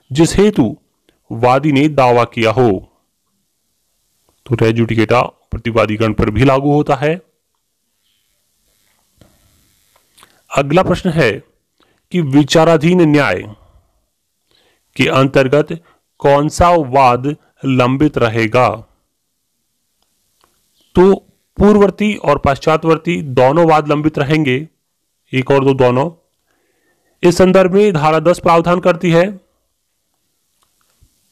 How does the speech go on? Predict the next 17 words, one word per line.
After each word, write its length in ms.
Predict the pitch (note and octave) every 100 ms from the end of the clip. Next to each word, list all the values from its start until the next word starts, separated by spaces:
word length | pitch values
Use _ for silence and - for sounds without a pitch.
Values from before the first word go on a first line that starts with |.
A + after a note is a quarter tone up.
| _ D3+
विचाराधीन 760 | C#3+ F3 F3 E3+ F3+ G3+ G#3+ - D3 C3 D3+
न्याय 420 | C3+ C#3 F#2 G2 - _ _ _ -
अर्थात 520 | B2 _ - C#3 C3+ E3+ F#3+ _ _ _ _ C#3
वादों 460 | B2+ C#3+ D#3+ G3
को 260 | G3 F3+ G#3+ -
रोक 420 | C#3+ C#3 F3+ G3 E3+
दिया 260 | C3 B2
जाना, 320 | A#2 G#2+ G#2 C3+ - _ _ _ _ _ _ _
कोई 240 | D#3 D#3+ F3
न्यायालय 560 | F3+ G3 F3+ C3+ D#3
किसी 420 | - D#3+ D#3 G#3+
भी 240 | F#3 E3+ F#3+
वाद 520 | E3 A#2+ B2 D3+ E3+
के 140 | E3+
विचारण 540 | C#3+ B2+ - C#3 E3 D#3
में 180 | G#2 C#3+ _ _ _ _ A#2
जिसमें 500 | A#2 - A2 B2+